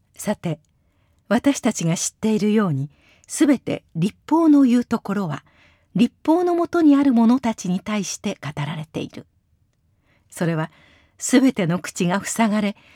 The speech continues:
全世界が神の裁きに服するためである。なぜなら、律法を行うことによっては、すべての人間は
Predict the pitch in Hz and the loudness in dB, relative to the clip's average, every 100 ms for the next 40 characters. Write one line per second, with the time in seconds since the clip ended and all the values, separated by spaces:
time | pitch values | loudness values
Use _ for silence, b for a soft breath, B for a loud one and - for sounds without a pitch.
0 | b b 196 349 294 254 - 214 165 151 | b b 0 2 2 -2 0 0 0 0
1 | 156 _ - 320 359 208 175 262 285 262 | -2 _ -2 0 2 2 0 -2 0 -2
2 | 160 131 135 - 247 - 214 165 156 160 | -2 -4 -6 -6 -6 -2 -4 -4 -4 -4
3 | 120 78 - - _ _ _ _ _ _ | -6 -10 -12 -18 _ _ _ _ _ _
4 | _ _ _ _ _ _ _ _ - 226 | _ _ _ _ _ _ _ _ -4 -2
5 | 220 180 151 156 b b b b b 185 | -2 -4 -4 -8 b b b b b -2
6 | 247 - 349 330 302 - 311 320 320 302 | -2 -2 -2 2 0 2 2 2 0 -2
7 | 294 320 269 233 - - 247 208 b b | 0 4 4 4 -2 -4 -2 -4 b b
8 | b - 320 359 254 165 143 160 196 208 | b -6 -2 0 0 0 2 4 4 2
9 | 185 190 | 0 -4